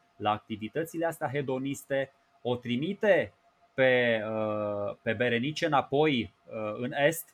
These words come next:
deși, uh, Suetonius spune că face chestia asta împotriva dorinței lui și împotriva dorinței ei, dă, dea, dă după aia banchete așa frugale, mă rog, decente, nu le mai dă extravagante,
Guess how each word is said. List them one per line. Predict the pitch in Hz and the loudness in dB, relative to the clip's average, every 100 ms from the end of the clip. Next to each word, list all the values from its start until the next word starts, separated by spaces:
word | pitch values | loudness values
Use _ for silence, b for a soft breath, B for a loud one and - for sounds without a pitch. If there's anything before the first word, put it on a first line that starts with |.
| 110 | -8
deși, | 117 110 - 143 139 120 120 | -4 -4 -4 -2 -2 -2 -6
uh, | 120 113 | -6 -6
Suetonius | 107 123 113 135 131 120 | -4 -4 -4 -4 -6 -8
spune | - 131 127 | -8 -6 -6
că | 123 | -8
face | - 135 - 123 | -4 -4 -4 -6
chestia | 135 127 131 131 | -6 -6 -4 -6
asta | - 127 120 _ _ | -2 -2 -2 _ _
împotriva | 120 113 113 113 147 143 147 139 - 113 | -12 -6 -6 -2 -2 4 6 6 2 -4
dorinței | 120 135 156 - 120 | -4 -4 -4 -6 -4
lui | 127 135 | -2 -4
și | - | -6
împotriva | 117 110 117 123 139 | -8 -8 -6 -2 -2
dorinței | 120 117 127 139 113 | 0 -4 -4 -4 -2
ei, | 107 135 156 _ _ - 120 107 | -2 -4 -8 _ _ -20 -14 -4
dă, | 127 113 139 120 | -2 -2 -10 -2
dea, | 143 165 | 2 2
dă | 123 165 165 | 2 2 0
după | 147 151 | -2 2
aia | 151 151 | 4 4
banchete | 123 131 123 147 147 139 131 | 4 4 2 -2 -2 0 2
așa | 123 - 139 131 117 | 2 2 2 4 2
frugale, | - 120 110 123 143 143 127 120 113 110 | 0 -8 0 6 8 8 4 2 0 -2
mă | 120 | -2
rog, | 135 110 | -2 -2
decente, | 113 - 131 127 120 107 | -4 -2 -2 -2 -4 -8
nu | 113 123 | -8 -6
le | 127 120 | -4 -2
mai | 113 | -2
dă | 107 | -2
extravagante, | 120 110 - 98 101 104 135 127 127 120 | -4 -4 -6 -4 -4 0 0 0 -4 -6